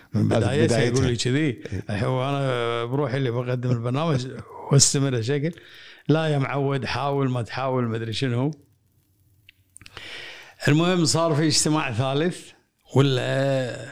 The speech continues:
Speaker 1: مزاجه ذاك اليوم رايق، كان
Speaker 2: مم.
Speaker 1: يقول لي: "أخي يوسف، أرجوك سامحني، أنا ترى يعني ساعات، آه، أبق،
Speaker 2: انفعل.
Speaker 1: ساعات كذا". يعني شوف، تعرفت على ال-،
Speaker 2: جانب
Speaker 1: الجوانب
Speaker 2: الإنساني.
Speaker 1: الإنسانية في هذا الإنسان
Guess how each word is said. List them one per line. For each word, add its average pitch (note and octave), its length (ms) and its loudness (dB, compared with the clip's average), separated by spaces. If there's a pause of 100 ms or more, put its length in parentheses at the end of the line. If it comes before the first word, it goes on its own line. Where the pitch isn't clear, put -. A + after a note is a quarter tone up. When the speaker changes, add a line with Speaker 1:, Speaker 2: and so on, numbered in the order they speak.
(120)
Speaker 1:
مزاجه A#2+ 440 0
ذاك A#2+ 300 -4
اليوم A#2 200 -2
رايق، B2 380 -2
كان A#2 220 0
Speaker 2:
مم. G#2+ 60 -2
Speaker 1:
يقول A2+ 120 -4
لي: G#2+ 200 -6 (280)
"أخي - 180 2
يوسف، A2+ 500 2 (320)
أرجوك A2+ 260 2
سامحني، G#2+ 800 -4 (300)
أنا A2+ 180 2
ترى A#2 280 0
يعني A2+ 280 -4
ساعات، A#2 440 -6 (500)
آه، B2 360 0
أبق، C3 280 0 (220)
Speaker 2:
انفعل. G#2+ 40 2
Speaker 1:
ساعات G2+ 420 0
كذا". B2+ 340 -2
يعني C#3 240 -2
شوف، G3+ 240 0 (320)
تعرفت F#3 460 -2
على F3 480 0
ال-، C#3+ 380 0 (340)
Speaker 2:
جانب C#3+ 200 4
Speaker 1:
الجوانب D#3+ 280 6
Speaker 2:
الإنساني. F#3 280 6
Speaker 1:
الإنسانية D#3 760 2
في C#3 180 0
هذا D#3 240 0
الإنسان D3+ 640 2